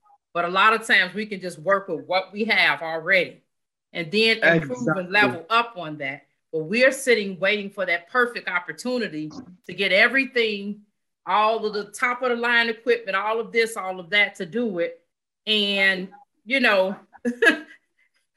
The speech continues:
Speaker 1: that's not what God
Speaker 2: Exactly.
Speaker 1: is waiting on. Mm-hmm.
Speaker 2: Exactly. I was talking to someone, I think it was yesterday, right?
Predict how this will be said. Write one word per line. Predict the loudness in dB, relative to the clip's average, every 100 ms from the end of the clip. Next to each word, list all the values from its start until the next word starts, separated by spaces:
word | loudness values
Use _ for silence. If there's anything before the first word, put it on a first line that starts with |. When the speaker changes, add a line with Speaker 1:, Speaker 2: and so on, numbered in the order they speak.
| _ 2
Speaker 1:
that's | 4 6 6
not | 6 6
what |
God | 4 6 4
Speaker 2:
Exactly. | 2
Speaker 1:
is | -2
waiting | -2 -2 -4 -12
on. | -12 -14 -18 _ _ -2
Mm-hmm. | 0 0 -2 -4 -14 _ _ -8
Speaker 2:
Exactly. | -4 2 2 4
I | 6
was | 6 4
talking | 6 4 4 -2
to | -2
someone, | 0 2 2 2 2 2 2
I | -2
think | -4 -6 -6
it | -2
was | -2 -2
yesterday, | -2 -2 -2 -6 -4 -2 0
right? | 2 2 0